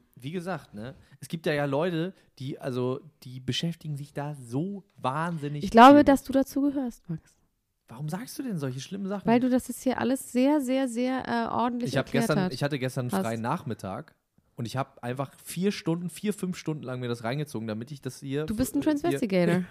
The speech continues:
Speaker 1: <laughs> Nein, nein, bitte, Elena Gruschka, du kannst mir viele Sachen vorwerfen, aber das geht jetzt mal wirklich zu,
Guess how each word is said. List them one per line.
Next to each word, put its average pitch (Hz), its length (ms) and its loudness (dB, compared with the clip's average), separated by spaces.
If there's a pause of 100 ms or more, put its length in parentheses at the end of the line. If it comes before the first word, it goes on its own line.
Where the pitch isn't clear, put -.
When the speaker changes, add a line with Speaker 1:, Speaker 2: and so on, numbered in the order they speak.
(300)
Speaker 1:
<laughs> - 420 -20
Nein, 131 180 -14
nein, 127 220 -12 (320)
bitte, 107 360 -10
Elena 117 240 -6
Gruschka, 95 440 -10
du 107 100 -8
kannst 143 320 -6
mir 139 280 -6
viele 175 340 -2
Sachen 143 240 -4
vorwerfen, 107 440 4
aber 285 180 8
das 151 200 0
geht 131 160 -4
jetzt 120 180 -4
mal 113 160 -4
wirklich 147 280 2
zu, 202 100 -8